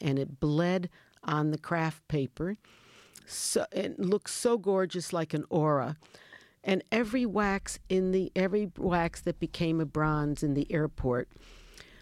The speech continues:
uh, had a, a, a pattern, a spray, a template. So that way, if I said, Now, wait a minute, I'm sure when I sent this wax to the foundry,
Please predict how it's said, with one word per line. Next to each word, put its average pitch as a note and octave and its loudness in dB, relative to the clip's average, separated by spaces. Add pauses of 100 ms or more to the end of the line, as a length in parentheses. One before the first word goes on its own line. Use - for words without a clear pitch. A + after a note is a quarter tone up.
(320)
uh, C#3+ 0 (1120)
had E3+ 2
a, - -2
a, D3+ -2 (160)
a - 0
pattern, F3+ 0
a C3+ -2
spray, E3 0
a C#3 -4
template. D#3 0
So E3+ 0
that G#3+ -2
way, E3+ 0
if D#3+ -4
I D#3 0
said, F3+ -2
Now, G3+ 0
wait C4 0
a B3 2
minute, B2 -2 (340)
I'm D4+ 2
sure E4 0
when A3+ 2
I A3 2
sent A3 -2
this - -4
wax F3+ -2
to E3 -2
the D#3 -2
foundry, F3 0